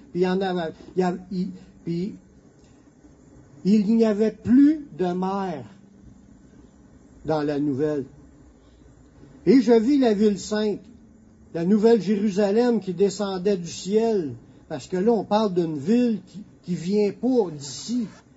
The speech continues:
On parle d'une ville qui vient du royaume de Dieu, du ciel, qui va être sur cette nouvelle terre. Elle va descendre sur la nouvelle terre que Dieu va créer. « Et je vis la ville sainte, la nouvelle Jérusalem,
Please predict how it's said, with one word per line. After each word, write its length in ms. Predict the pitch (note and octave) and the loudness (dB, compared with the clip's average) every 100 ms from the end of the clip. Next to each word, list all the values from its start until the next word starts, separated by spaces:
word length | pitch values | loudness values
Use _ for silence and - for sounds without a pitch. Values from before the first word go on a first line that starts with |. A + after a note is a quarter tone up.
| - | -12
On 140 | D#3+ | -8
parle 300 | D#3 B3+ B3 | -4 -2 2
d'une 200 | G#3 G3+ | 4 2
ville 360 | F3+ A#3+ C4+ A#3 | 2 2 2 0
qui 140 | - | -4
vient 440 | F3 D3 G#3 A#3+ A#3 | -8 -6 -4 -2 -2
du 140 | D3+ | -6
royaume 600 | C#3 F#3 A3+ A#3+ A#3+ A#3 | -6 -4 0 2 2 2
de 160 | F#3 F#3 | 2 0
Dieu, 460 | D3+ G3 C4 A3+ - _ _ _ - C3+ | 0 -2 -2 -2 -8 _ _ _ -20 -16
du 120 | D#3 | -14
ciel, 680 | A#2 E3+ G#3+ B3 G#3+ E3+ A#2 - - | -12 0 2 2 0 -2 -4 -16 -6
qui 100 | E3+ | -4
va 300 | D#3 E3 F3+ | -2 -2 -2
être 120 | F3+ | -4
sur 180 | F#3+ - | -6 -8
cette 320 | - G3 F3+ | -4 -6 -2
nouvelle 400 | F3 D#3+ D#3 C#3+ | -2 0 -2 -2
terre. 380 | D3 E3+ E3+ D3 | -4 -4 -4 -4
Elle 60 | |
va 140 | D3+ D#3+ | -4 -4
descendre 720 | F3+ C4 - A#3 A#3+ A3 D#3+ - - | 0 -2 -2 -4 -2 -2 -4 -8 -16
sur 220 | - F3 | -4 -2
la 160 | D#3+ D#3 | 0 -2
nouvelle 400 | D#3+ C#3+ D3+ C3+ | -2 -2 -4 -4
terre 340 | E3 E3 E3 | -4 -4 -4
que 120 | C#3+ C3+ | -4 -6
Dieu 200 | A#2 D3 | -4 -4
va 140 | C#3+ | -4
créer. « 420 | - B2+ C3 D3 C3 - - - - - - - - - - - - - - - - - | -8 -10 -6 -6 -8 -18 -20 -20 -20 -20 -20 -20 -20 -20 -20 -20 -20 -20 -20 -20 -20 -12
Et 60 | D3+ | -4
je 160 | C3 G#3 | 6 6
vis 200 | A#3+ C4 | 6 4
la 160 | A3+ | 4
ville 240 | F#3+ G#3+ F3+ | 2 0 0
sainte, 420 | - B3 B3+ F3+ | -4 0 0 0
la 160 | E3 | -2
nouvelle 360 | F3 F3+ G3+ G3+ | 0 2 4 4
Jérusalem, 1040 | C3+ F#3 F3+ C#3+ E3+ D#3 G3 G#3+ F#3+ D#3 | 2 -2 -2 -4 -2 -2 0 -2 -2 -8